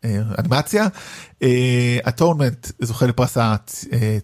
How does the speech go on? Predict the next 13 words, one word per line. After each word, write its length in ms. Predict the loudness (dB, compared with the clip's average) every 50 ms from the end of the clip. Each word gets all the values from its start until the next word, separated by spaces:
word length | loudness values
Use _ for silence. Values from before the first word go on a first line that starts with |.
| _
צילו-, 460 | -10 -8 -6 -2 2 2 4 2 4 2
המוזיקה, 1000 | 2 2 2 0 0 -4 _ _ _ _ _ _ -2 0 0 0 0 0 -2 -2
זה 60 | -2
מצחיק 200 | -4 -4 -8 -4
שאין 140 | -4 -4 -2
פה 100 | -2 -2
כאילו 180 | 0 2 0 2
את, 100 | 2 0
אה, 80 | -2
פרס 220 | 0 0 -2 -2 -4
הצילום 320 | -8 -6 -6 -4 -2 0
או 80 | 0 0
העריכה. 400 | 0 0 -6 -6 -4 -4 -4